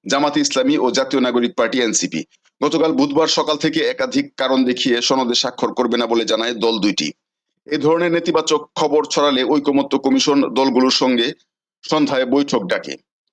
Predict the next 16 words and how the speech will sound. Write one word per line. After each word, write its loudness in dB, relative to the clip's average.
সেখানে 0
দল 2
দুটি 0
স্বাক্ষরের -2
বিষয়টি 0
স্পষ্ট -2
করেনি। 0
অন্যদিকে 2
বিএনপি 0
জানিয়ে 2
দিয়েছে 0
তারা 0
সই 0
করতে -2
প্রস্তুত। -2
প্রতিবেদন, 0